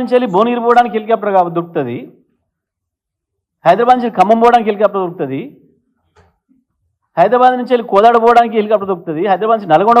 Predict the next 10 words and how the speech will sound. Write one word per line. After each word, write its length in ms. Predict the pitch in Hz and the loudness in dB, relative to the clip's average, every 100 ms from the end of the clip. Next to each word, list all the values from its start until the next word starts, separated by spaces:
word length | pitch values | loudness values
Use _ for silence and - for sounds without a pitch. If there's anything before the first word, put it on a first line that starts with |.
| 226 | 2
పోవడానికి 260 | 240 208 | 0 0
హెలికాప్టర్ 340 | 202 208 196 180 | -2 0 -2 -4
దొరుకుతుంది. 400 | 160 - 127 127 247 - _ _ _ _ _ _ _ _ _ _ _ _ - | -10 -10 -10 -10 -12 -20 _ _ _ _ _ _ _ _ _ _ _ _ -2
కానీ 140 | 262 226 | -2 2
ప్రజల్ని 320 | 202 269 277 240 | 2 4 4 2
రక్షించడానికి, 560 | 214 240 220 214 226 240 | 0 -6 0 0 0 -2
ప్రజల 200 | 208 214 208 | -2 -2 0
ప్రాణాలు 300 | 190 214 226 208 | 2 2 0 2
కాపాడడానికి 500 | 190 185 190 185 226 190 | 0 2 -2 -2 -4 -8
హెలికాప్టర్ 380 | 175 202 185 | -2 -2 -2